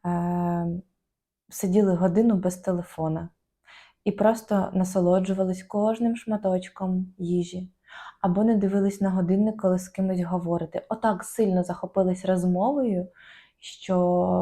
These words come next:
м, ви не, не слідкували за повідомленнями, які постійно там прилітають, за тим, котра година, що вам далі кудись бігти. А,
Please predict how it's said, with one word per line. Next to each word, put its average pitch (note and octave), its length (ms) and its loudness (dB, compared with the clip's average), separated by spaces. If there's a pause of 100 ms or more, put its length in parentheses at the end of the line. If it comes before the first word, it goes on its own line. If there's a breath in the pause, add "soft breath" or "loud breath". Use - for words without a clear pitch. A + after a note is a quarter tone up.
(340)
м, - 640 -6
ви A3+ 120 6
не, G#3+ 160 6
не G3 180 6
слідкували G3 600 2
за F3 100 2
повідомленнями, F#3+ 1000 0
які F#3 160 -8
постійно F3+ 420 -2
там F3+ 240 0
прилітають, F#3 1120 -4
за F#3 100 -4
тим, G3 200 -4
котра G3 260 -2
година, F#3+ 400 -2
що F#3 140 -12
вам F3+ 160 0
далі F3+ 200 0
кудись E3+ 340 -4
бігти. F3+ 580 -10 (800 loud breath)
А, F#3+ 460 0